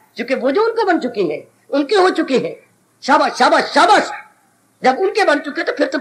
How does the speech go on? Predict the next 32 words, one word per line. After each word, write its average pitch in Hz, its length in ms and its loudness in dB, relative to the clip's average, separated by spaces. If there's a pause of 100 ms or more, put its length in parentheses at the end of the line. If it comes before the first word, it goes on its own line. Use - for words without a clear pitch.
सब 262 220 -4
कुछ 330 120 -2
जो 285 140 0
मैंने 277 160 2
कहा 262 180 0
कि - 100 -6
ठीक 392 320 -2
कहा 269 160 4
है 302 60 2
मैंने। 240 200 -2 (440)
कोई 262 80 2
कल 277 180 2
ये 294 140 0
ना 339 100 2
बकवास 285 360 0
करे 262 220 0 (200)
कि 254 80 0
नारद 254 260 2
जी 285 100 -2
ऊंचे 294 280 2
बोल 277 180 2
बोल 233 160 0
गए 196 220 -2
हैं। 160 100 -6 (540)
नारद 262 320 2
जी 311 160 -2
अतिशयोक्ति 320 800 2
से 320 100 4
काम 269 220 0
ले 226 120 -4
गए 208 120 -6
हैं - 240 -8